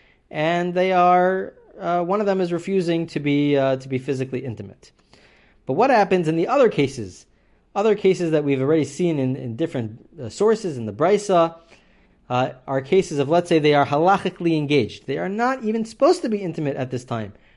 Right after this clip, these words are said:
But what's the case where either he or she, let's say, refuses to get married? Only once they're married are they allowed to be intimate, and one of them refuses, they, they wanna stay engaged, but they don't wanna be fully married.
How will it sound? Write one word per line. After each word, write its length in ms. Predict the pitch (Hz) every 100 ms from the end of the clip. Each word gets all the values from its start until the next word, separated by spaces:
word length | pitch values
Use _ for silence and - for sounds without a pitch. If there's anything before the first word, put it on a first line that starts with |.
| _
But 120 | - 143
what's 260 | 208 247
the 80 | -
case 340 | 156 151 202
where 140 | - 147
either 380 | 165 208 208 165
he 260 | - 254
or 140 | 240 175
she, 580 | - 269 202 214 220 - _ _ -
let's 220 | 151 151
say, 220 | 165 156
refuses 1160 | 156 151 - 160 196 294 220 185 185 190 196 - _ _ -
to 100 | 165
get 160 | 208
married? 500 | 254 294 330 185 104 - _ _ _ _ _
Only 220 | 165 220 208
once 180 | 180
they're 100 | 165
married 280 | 135 165 156
are 80 | 135
they 180 | 127 143
allowed 280 | 131 135 131
to 60 |
be 140 | 113 214
intimate, 340 | 220 131 135
and 240 | 139 127
one 180 | 151 226
of 60 | 247
them 140 | 165
refuses, 480 | 151 143 262 214 226
they, 200 | 196 220
they 200 | 247 262
wanna 220 | 302 320
stay 320 | - 294 302
engaged, 500 | 294 269 294 190 139
but 140 | - 156
they 100 | 233
don't 100 | 254
wanna 140 | 240
be 140 | 196 190
fully 460 | - - 208 196
married. 440 | 165 165 135 107